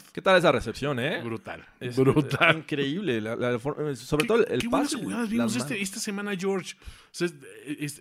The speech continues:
Speaker 2: yo vi al menos dos intercepciones que, que cuentan, que compiten para intercepción del año y unas tres recepciones que ahí se están metiendo al top ten, tranquilamente,
Speaker 1: Sí,
Speaker 2: tranquilamente. Y
Speaker 1: sin
Speaker 2: una fue la de
Speaker 1: duda.
Speaker 2: Traquan, ¿no?
Speaker 1: Eh, ese pase que le lanza a Brees adelantado y se, se estira y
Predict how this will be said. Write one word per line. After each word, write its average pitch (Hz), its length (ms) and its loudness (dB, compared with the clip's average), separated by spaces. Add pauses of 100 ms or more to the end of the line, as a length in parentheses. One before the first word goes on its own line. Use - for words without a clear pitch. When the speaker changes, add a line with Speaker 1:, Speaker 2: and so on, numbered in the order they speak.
Speaker 2:
yo 196 160 2
vi 262 180 -2
al 196 120 2
menos 190 340 -2
dos 240 240 2
intercepciones 156 720 -2
que, 127 240 -6
que 123 100 -10
cuentan, 156 440 -4 (260)
que 127 120 -10
compiten 175 340 -2
para 127 320 2
intercepción 117 480 -8
del 131 120 -4
año 160 260 -4 (320)
y 143 80 -6
unas 214 200 0
tres 208 160 0
recepciones 190 460 -4
que 151 80 -4
ahí 143 80 -2
se - 120 -8
están 143 160 -6
metiendo 131 260 -6
al 113 80 -8
top 120 160 -14
ten, 101 120 -12
tranquilamente, 104 440 -10
Speaker 1:
Sí, 101 60 -12
Speaker 2:
tranquilamente. 104 400 -8
Y 113 40 -8
Speaker 1:
sin 156 80 -2
Speaker 2:
una 180 140 2
fue 147 100 -2
la 147 60 2
de 123 60 2
Speaker 1:
duda. - 40 -12
Speaker 2:
Traquan, 110 320 -8
¿no? 123 80 -14 (560)
Speaker 1:
Eh, 113 460 -8
ese 135 180 -6
pase 127 220 -6
que 120 80 -6
le 113 80 -4
lanza 123 260 -6
a 117 40 -2
Brees 120 200 -4
adelantado 117 560 -4
y 120 460 -8 (140)
se, 120 360 -10
se - 180 -14
estira 170 520 -2
y 104 340 -6